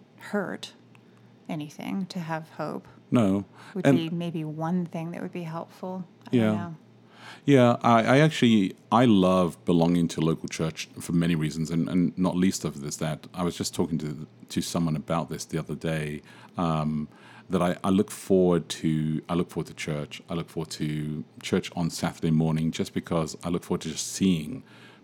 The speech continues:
Speaker 2: people and gathering together with people. And it's, it's fun for me, and I enjoy, like, connecting with their stories and seeing how their week was like and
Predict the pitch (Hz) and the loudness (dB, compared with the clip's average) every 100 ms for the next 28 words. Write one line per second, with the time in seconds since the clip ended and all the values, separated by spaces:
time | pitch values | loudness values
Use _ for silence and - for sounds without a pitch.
0 | - 101 - - - - 90 85 92 92 | -2 0 0 -8 -12 -8 -4 -2 0 2
1 | 95 85 80 78 76 87 76 69 - - | 2 4 2 0 0 0 0 -8 -10 -12
2 | - 71 - 117 123 - 113 - - 117 | -8 -8 0 2 2 0 -6 -6 0 4
3 | 127 - 71 69 76 80 85 82 - 90 | 4 2 -4 -6 -2 0 2 2 2 2
4 | 85 78 - - - - - 107 107 104 | 2 0 -4 -12 -20 -10 0 0 0 0
5 | 101 90 - - - 120 101 98 95 87 | 2 0 -4 -10 -2 2 4 4 2 0
6 | 73 - 95 82 78 71 82 104 - 104 | -4 -6 -6 -6 -8 -8 0 0 2 -4
7 | - 92 92 90 90 - - - | -2 -2 0 0 -2 -4 -10 -12